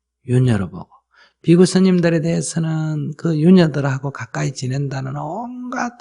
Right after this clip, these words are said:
험담과 비난이 쏟아졌던 거예요. 그리고 더럽다고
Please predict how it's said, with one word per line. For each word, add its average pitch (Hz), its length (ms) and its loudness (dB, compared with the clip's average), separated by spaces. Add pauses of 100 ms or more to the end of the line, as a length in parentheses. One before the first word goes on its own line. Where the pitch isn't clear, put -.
(120)
험담과 127 540 -6
비난이 107 500 -10 (520)
쏟아졌던 - 680 -20
거예요. - 200 -20 (580)
그리고 180 300 6
더럽다고 131 680 0